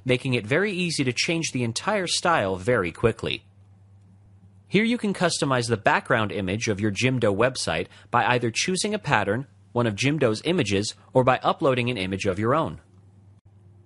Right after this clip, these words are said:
Now let's take a look at the most important settings. Everything to do with your email address or domain can be managed here.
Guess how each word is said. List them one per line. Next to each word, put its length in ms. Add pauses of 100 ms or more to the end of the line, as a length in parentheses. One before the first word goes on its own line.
(120)
Now 140
let's 220
take 160
a 60
look 180
at 100
the 60
most 400
important 520
settings. 520 (600)
Everything 360
to 80
do 140
with 160
your 160
email 340
address 440
or 100
domain 480
can 160
be 80
managed 440
here. 340